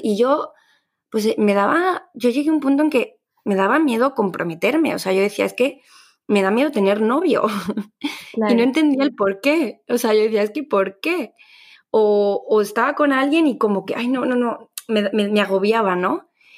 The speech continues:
Speaker 1: Y luego cuando empecé todo este, eh, cambio de,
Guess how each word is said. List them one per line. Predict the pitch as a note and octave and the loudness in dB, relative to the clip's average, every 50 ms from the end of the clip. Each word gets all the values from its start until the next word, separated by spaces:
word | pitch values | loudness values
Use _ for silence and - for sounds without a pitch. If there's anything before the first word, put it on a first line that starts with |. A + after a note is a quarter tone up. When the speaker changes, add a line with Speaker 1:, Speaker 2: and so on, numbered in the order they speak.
| - - - - _ _ _ _ _ | -20 -20 -20 -20 _ _ _ _ _
Speaker 1:
Y | - C4 C#4 | 0 2 2
luego | D4 D#4 D#4+ F#4 A4+ A#4 A#4 | 2 2 2 2 0 0 0
cuando | D4+ C4+ B3+ A#3+ A3 G#3 F#3+ - | 0 0 2 2 2 2 0 0
empecé | G#3 G3+ G#3 G3+ G3+ - A3 G#3+ | 0 -2 -2 -4 -2 -2 -4 -2
todo | G#3+ - C#4 C#4+ C#4+ | 0 0 2 2 0
este, | C#4+ C#4+ D4+ D4+ D4+ - - _ _ _ _ - _ _ _ - | 0 0 -2 -2 -2 -4 -18 _ _ _ _ -20 _ _ _ -4
eh, | - C#3+ A#2+ F2+ - _ _ _ _ _ _ _ _ _ | -2 -2 -2 -2 -6 _ _ _ _ _ _ _ _ _
cambio | - G#3 G3 G3 G3 G3+ G#3+ A#3 A3+ | -4 -2 -2 0 0 0 0 0 0
de, | G#3+ G3+ - | 0 0 0